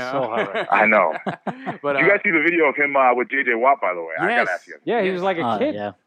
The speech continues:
Speaker 3: Yeah, that's how I
Speaker 2: Yeah.
Speaker 3: would be too. <laughs>
Speaker 1: Well, J J Watt is, like,
Speaker 2: <laughs>
Speaker 1: physically ridiculous.
Speaker 3: Yeah.
Speaker 4: The guy's like
Speaker 2: I
Speaker 4: the
Speaker 2: know,
Speaker 4: mountain from
Speaker 2: uh,
Speaker 4: Game of Thrones.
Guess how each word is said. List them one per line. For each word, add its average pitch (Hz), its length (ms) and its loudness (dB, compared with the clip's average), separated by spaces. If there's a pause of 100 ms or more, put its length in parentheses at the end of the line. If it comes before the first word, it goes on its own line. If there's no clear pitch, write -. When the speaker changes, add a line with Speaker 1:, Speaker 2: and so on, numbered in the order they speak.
(420)
Speaker 3:
Yeah, 277 260 -12
that's 175 140 -12
how 208 100 -2
I 214 40 2
Speaker 2:
Yeah. - 220 4
Speaker 3:
would - 100 -4
be 190 80 -12
too. 160 180 -12
<laughs> 190 600 -6
Speaker 1:
Well, 180 100 -8
J 185 160 -2
J 165 140 0
Watt 143 220 2
is, 139 220 2
like, 135 160 0 (100)
Speaker 2:
<laughs> 143 100 -4
Speaker 1:
physically 139 920 -4
ridiculous. 117 760 -10
Speaker 3:
Yeah. 156 120 -6 (500)
Speaker 4:
The 120 80 -8
guy's 123 140 0
like 131 140 0
Speaker 2:
I - 60 2
Speaker 4:
the 117 60 0
Speaker 2:
know, 123 120 4
Speaker 4:
mountain 117 220 2
from 123 140 0
Speaker 2:
uh, - 20 -2
Speaker 4:
Game 120 160 -2
of 117 60 -6
Thrones. 120 360 -4